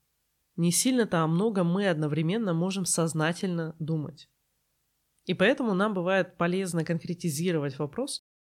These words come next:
просто расписав его. Мы буквально как бы вынимаем мысли на бумагу,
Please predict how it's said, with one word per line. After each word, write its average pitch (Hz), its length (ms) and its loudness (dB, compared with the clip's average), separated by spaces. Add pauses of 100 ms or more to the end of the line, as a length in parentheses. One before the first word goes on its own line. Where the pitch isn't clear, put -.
(180)
просто 240 300 0
расписав 175 600 -2
его. 139 380 -8 (520)
Мы 175 140 2
буквально 247 480 2
как 185 180 0
бы 170 80 0
вынимаем 180 500 2
мысли 170 580 0 (140)
на 170 140 2
бумагу, 160 680 0